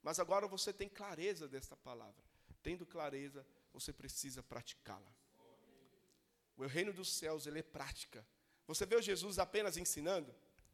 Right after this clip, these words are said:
Você viu Jesus na sua estadia aqui nesta terra,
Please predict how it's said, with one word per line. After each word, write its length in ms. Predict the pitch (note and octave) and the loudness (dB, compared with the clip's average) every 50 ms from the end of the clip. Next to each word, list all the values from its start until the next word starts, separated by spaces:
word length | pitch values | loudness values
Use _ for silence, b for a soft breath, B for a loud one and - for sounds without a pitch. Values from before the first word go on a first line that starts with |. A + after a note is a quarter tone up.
| - - - | -16 -12 -4
Você 200 | C#3+ - - - | 0 0 0 0
viu 160 | G3+ B3+ A3+ | -2 -2 2
Jesus 300 | F3+ G3 F3+ G3 G3+ F3+ | 2 2 2 0 0 0
na 120 | F#3 E3+ | 0 0
sua 420 | - - - F3+ F#3 F3+ E3 C#3+ B B B B B B B _ _ - | 0 -4 -4 0 2 2 2 2 B B B B B B B _ _ -14
estadia 480 | C#3+ - - F3+ E3+ D#3+ D3 F3 G3+ | -12 -4 0 0 0 0 0 -2 -2
aqui 160 | F#3 - G3+ F#3+ | -2 -2 -4 -4
nesta 260 | G3 F3+ - - F3 | -4 -4 -2 -4 -4
terra, 400 | F3 - F#3+ G3 F#3+ E3+ C#3+ | -4 -2 0 0 2 0 0